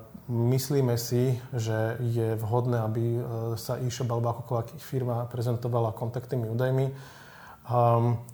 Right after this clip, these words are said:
musím povedať, že, e, slovenské e-shopy v tom dopadli naozaj veľmi dobre. A vlast-, to naše hodnotenie je vlastne takmer deväťdesiatpercentné. Am, a takže bolo to naozaj veľmi dobré. To, čo môžem povedať, je, čo takú pikošku iba, že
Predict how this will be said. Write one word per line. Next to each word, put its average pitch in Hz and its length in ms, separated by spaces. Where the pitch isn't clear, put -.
musím 127 240
povedať, 120 400
že, 117 120
e, - 20
slovenské 120 440
e-shopy 120 320
v 117 80
tom 127 160
dopadli 120 320
naozaj 120 400
veľmi 117 240
dobre. 127 400
A 117 160
vlast-, 113 320
to - 80
naše 117 240
hodnotenie 113 480
je - 80
vlastne 117 240
takmer 120 240
deväťdesiatpercentné. 120 1200
Am, 113 320
a 110 320
takže 113 320
bolo 127 240
to 123 160
naozaj 117 320
veľmi 131 400
dobré. 143 320
To, - 80
čo 147 160
môžem 139 240
povedať, 123 320
je, 123 80
čo - 20
takú 127 220
pikošku - 400
iba, 123 160
že 110 240